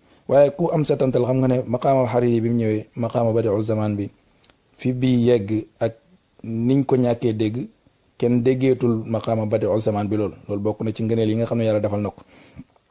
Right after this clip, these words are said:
Waaye Hariri ginnaaw bu mu nangulee Badiu Zaman wax ne ci tànkam la roy tamit, am na fu mu leeralee bu baax ne maanaam ki mujj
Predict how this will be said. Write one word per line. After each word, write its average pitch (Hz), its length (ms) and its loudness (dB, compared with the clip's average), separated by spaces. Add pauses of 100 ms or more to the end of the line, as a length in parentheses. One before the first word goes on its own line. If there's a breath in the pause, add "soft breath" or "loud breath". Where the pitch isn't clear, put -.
(180)
Waaye 143 180 6
Hariri 160 420 2
ginnaaw 147 320 2
bu 143 140 2
mu 139 220 -2
nangulee 131 400 2
Badiu 127 340 0
Zaman 120 340 0
wax 120 160 0
ne 139 140 0
ci 131 120 -6
tànkam 127 440 0
la 120 60 2
roy 113 180 2
tamit, 110 200 0 (500 soft breath)
am 147 160 2
na 143 80 4
fu 139 120 -4
mu 131 120 2
leeralee 123 420 4
bu 110 100 0
baax 120 280 2
ne 120 200 0 (720 soft breath)
maanaam 123 400 0 (160)
ki 165 100 0
mujj 139 440 2